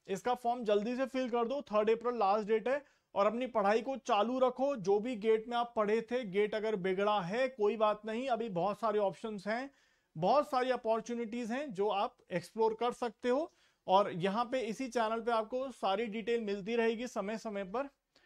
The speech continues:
ठीक है, जैसे जैसे मुझे पता चलेगा, I'll take a session on that, ओके।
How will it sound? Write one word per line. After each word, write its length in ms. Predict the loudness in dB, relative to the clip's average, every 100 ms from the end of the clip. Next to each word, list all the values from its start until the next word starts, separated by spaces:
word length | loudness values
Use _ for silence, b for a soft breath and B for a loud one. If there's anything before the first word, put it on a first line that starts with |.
| b _
ठीक 160 | -2
है, 100 | -2 0
जैसे 340 | -2 -2 -2
जैसे 260 | -2 -4 -4
मुझे 320 | 2 4 4 2 _
पता 200 | 0 0
चलेगा, 420 | 0 -2 0 0 0
I'll 180 | -2 -2
take 160 | -4
a 80 | -4
session 300 | -6 -6 -6
on 160 | -4 -2
that, 220 | -4 -8 _ _ _ _ _ b b b b b b -2
ओके। 220 | 4